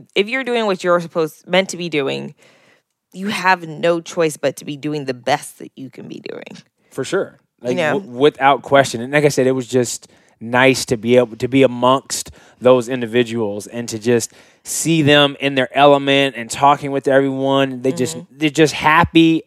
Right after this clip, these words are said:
Speaker 2: Everybody knows everybody. Uh, it just, it gave me, like, even though I woke up today a little defeated, I can confidently say that that was a major win of my week, <laughs> like,
Speaker 1: Yeah.
Speaker 2: a major, major win,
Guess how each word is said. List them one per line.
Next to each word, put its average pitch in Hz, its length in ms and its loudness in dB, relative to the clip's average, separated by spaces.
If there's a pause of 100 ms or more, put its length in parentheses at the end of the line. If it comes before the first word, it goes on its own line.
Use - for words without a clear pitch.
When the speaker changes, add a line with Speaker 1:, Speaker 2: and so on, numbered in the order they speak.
Speaker 2:
Everybody 151 580 6
knows 110 260 -4 (100)
everybody. 147 800 2 (300)
Uh, 135 160 -4
it 180 180 2
just, 196 180 6
it 185 120 4
gave 170 460 4
me, 160 380 0
like, 151 160 2
even 190 180 0
though 170 140 4
I 156 40 4
woke 151 260 4
up 147 120 6
today 139 260 2
a 131 60 4
little 135 180 0
defeated, 127 540 0 (320)
I 123 140 0
can 135 180 -4
confidently 143 480 0
say 127 220 0
that 120 160 2
that 127 180 4
was 127 160 0
a 120 80 2
major 120 720 2
win 143 520 2 (360)
of 135 240 4
my 123 180 2
week, 143 460 2 (120)
<laughs> - 200 4
like, 175 160 4
Speaker 1:
Yeah. 196 300 6
Speaker 2:
a - 40 0
major, 160 420 4
major 151 400 0
win, 151 440 0